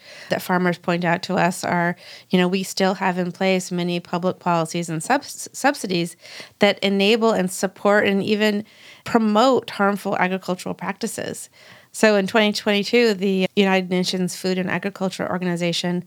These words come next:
put out a report showing that more than eighty-five percent of agricultural subsidies, and we're talking about four hundred and seventy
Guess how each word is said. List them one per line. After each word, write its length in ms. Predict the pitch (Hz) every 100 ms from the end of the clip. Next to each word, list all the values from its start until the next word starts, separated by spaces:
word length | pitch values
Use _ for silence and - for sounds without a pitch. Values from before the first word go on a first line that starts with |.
| _ - - _
put 100 | - 208
out 140 | 190
a 60 | 185
report 420 | 175 - 190 175
showing 280 | - 190 185
that 100 | 170
more 200 | 185 190
than 180 | 185 -
eighty-five 680 | 190 202 220 - 196 190 190
percent 460 | - 175 185 180 -
of 120 | 170
agricultural 600 | 175 180 185 185 - 170
subsidies, 640 | - 180 - 180 151 151
and 120 | 185
we're 140 | 175 180
talking 180 | 180 185
about 220 | 175 175
four 280 | - - 196
hundred 280 | 196 196 180
and 100 | 175
seventy 480 | 165 175 175 180 170